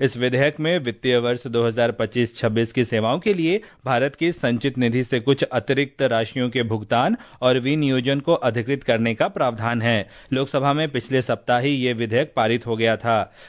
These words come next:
राज्यसभा में कल विनियोग विधेयक दो हज़ार छब्बीस पर चर्चा जारी रहेगी। राज्यसभा की कार्रवाई कल सुबह ग्यारह बजे तक के लिए स्थगित कर दी गई है। वहीं लोकसभा में दो हज़ार छब्बीस सत्ताईस के लिए रेल मंत्रालय के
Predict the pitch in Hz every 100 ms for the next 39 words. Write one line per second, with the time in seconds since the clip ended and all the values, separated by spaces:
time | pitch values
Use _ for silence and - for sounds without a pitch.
0 | - 123 131 135 127 135 147 147 139 143
1 | 123 127 123 135 131 123 120 127 123 120
2 | 117 120 117 117 123 123 131 120 123 110
3 | 123 113 104 107 160 175 175 214 240 -
4 | - 120 117 127 131 123 127 135 117 113
5 | 117 120 170 - 123 117 127 123 131 131
6 | 110 110 110 113 117 117 123 131 - _
7 | 151 165 196 170 175 208 143 117 117 120
8 | 113 120 110 113 110 110 92 - - 127
9 | 170 170 190 202 175 190 208 175 131 127
10 | 127 127 127 123 123 117 117 127 156 -
11 | 180 156 165 214 - - 131 135 143 135
12 | 127 127 127 135 135 143 143